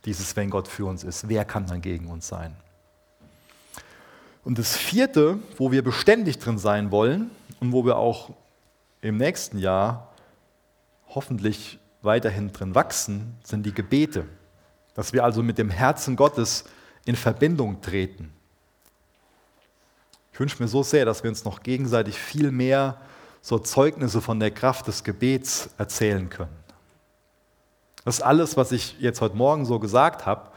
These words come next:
das kann nur im Gebet geboren werden. Das ist ein geistliches Werk.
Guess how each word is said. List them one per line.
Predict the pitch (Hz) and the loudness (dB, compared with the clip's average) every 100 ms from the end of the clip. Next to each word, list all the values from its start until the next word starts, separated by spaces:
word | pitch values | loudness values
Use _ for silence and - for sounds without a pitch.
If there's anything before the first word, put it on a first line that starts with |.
| - - - - _ _ _ _ _ _ _ _ _ | -20 -20 -20 -20 _ _ _ _ _ _ _ _ _
das | - 120 - | -2 -2 0
kann | - 214 | 0 2
nur | 165 151 | 0 0
im | 135 | 0
Gebet | 135 165 214 - | 0 0 -2 -4
geboren | 95 - 90 87 87 | -6 -4 -4 -4 -4
werden. | 90 87 90 - - - - - - | -2 -2 -4 -14 -18 -18 -20 -18 -8
Das | 101 | -6
ist | 113 - | -4 -4
ein | 113 | 0
geistliches | 117 131 160 - 131 123 110 - | 4 4 2 -2 -4 -2 -4 -2
Werk. | 120 95 85 | -2 -2 -6